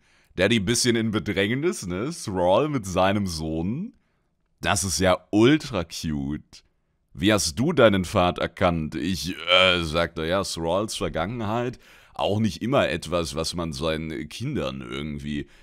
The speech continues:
erzählen möchte, ja, sei es die alte Geschichte mit den Internierungslagern, sei es der ganze Bums mit dem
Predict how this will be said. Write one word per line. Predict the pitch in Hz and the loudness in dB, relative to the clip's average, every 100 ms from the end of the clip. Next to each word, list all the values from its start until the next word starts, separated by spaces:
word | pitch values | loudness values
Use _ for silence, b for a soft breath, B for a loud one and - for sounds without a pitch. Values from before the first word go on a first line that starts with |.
| b | b
erzählen | - 69 - 80 80 82 | -10 -6 -4 -2 -2 -2
möchte, | 80 73 - - 76 | -4 -4 -6 -6 -4
ja, | 69 80 113 | -2 -2 -2
sei | 80 82 | -2 -4
es | 85 - | -4 -4
die | 71 | -4
alte | 80 90 90 | -4 -4 -6
Geschichte | 87 95 87 92 | -6 -6 -6 -6
mit | 87 87 | -6 -6
den | 78 | -6
Internierungslagern, | 82 78 80 76 98 104 107 - 101 95 104 104 101 | -6 -6 -4 -4 -2 -2 -4 -4 -2 -2 -2 -4 -4
sei | 80 | -4
es | 80 - | -4 -4
der | 78 | -6
ganze | 78 82 85 | -8 -8 -8
Bums | 73 78 92 - | -6 -6 -6 -8
mit | 78 | -8
dem | 80 | -8